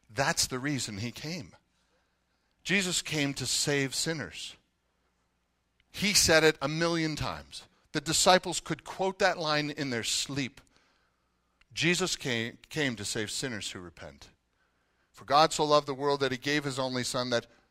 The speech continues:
whoever believes in him should not perish but have eternal life." If you keep reading, there you'll find the same thing.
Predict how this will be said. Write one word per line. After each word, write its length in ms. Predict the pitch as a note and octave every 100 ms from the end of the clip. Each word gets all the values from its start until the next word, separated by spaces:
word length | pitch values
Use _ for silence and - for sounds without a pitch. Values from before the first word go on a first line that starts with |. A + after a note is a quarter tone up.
| _ _ _ _ _ _ _
whoever 400 | - D#3+ E3 E3
believes 500 | C3 C3+ C#3 C3 -
in 100 | G#2
him 460 | F#2+ D3 G#2 D#2+ - _ _ _ _ _ -
should 200 | C#3+ B2+
not 280 | C3 C3
perish 300 | - A#2+ A2+
but 120 | - A2
have 160 | A2
eternal 320 | A2 - A#2
life." 220 | A2+ G#2+ A2+
If 120 | -
you 80 | F#3
keep 280 | F3+ D#3+
reading, 400 | D#3+ G#3 D3 B2 - - -
there 320 | B2 F#3+ G3+
you'll 160 | E3+ F3+
find 280 | G3+ F#3+
the 80 | F#3
same 280 | - F#3 F#3
thing. 320 | G3 E3 G#2+